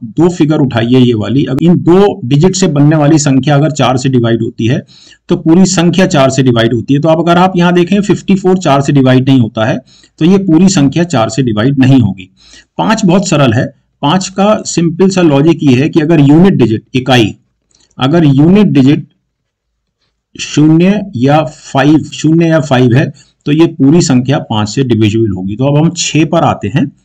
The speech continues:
तो छह में obviously six is equal to two into three, यानी कि ये जो संख्या दी गई है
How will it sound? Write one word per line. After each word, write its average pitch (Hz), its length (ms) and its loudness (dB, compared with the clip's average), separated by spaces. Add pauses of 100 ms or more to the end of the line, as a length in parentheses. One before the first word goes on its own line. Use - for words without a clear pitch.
(580)
तो 185 560 2 (200)
छह 175 320 2
में 196 160 2
obviously 170 560 2 (120)
six 170 220 0
is 190 120 2 (140)
equal 147 380 0
to 185 80 2 (180)
two 180 100 4
into 135 340 2
three, 131 300 0
यानी 135 280 2
कि 151 100 0
ये 147 240 2
जो 151 120 -2
संख्या 131 340 0
दी 117 180 -2
गई 104 160 -2
है 131 220 -4